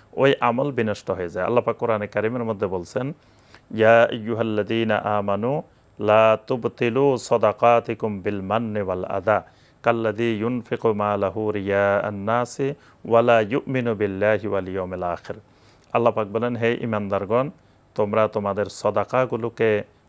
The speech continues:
নষ্ট করে দিও না, যে কাল, বিল মান্নি ওয়াল আযা, অর্থাৎ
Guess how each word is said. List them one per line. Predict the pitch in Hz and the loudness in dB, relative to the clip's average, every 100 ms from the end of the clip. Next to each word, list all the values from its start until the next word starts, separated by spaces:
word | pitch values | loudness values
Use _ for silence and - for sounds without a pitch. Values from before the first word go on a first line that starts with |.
| - | -2
নষ্ট | 117 - - | -2 -2 -2
করে | 113 104 98 | 0 0 -2
দিও | 95 92 | -4 -6
না, | 92 113 165 _ _ _ - | -4 -4 -6 _ _ _ -12
যে | 98 | -8
কাল, | 92 107 98 95 - 110 - | -2 0 0 -4 -10 -14 -14
বিল | 120 110 127 | -10 -4 -2
মান্নি | 107 113 135 117 | 0 0 0 -2
ওয়াল | 107 92 92 | -2 -2 -4
আযা, | 95 92 95 - _ _ _ | -6 -2 -2 -2 _ _ _
অর্থাৎ | 110 - 107 | -6 -2 -2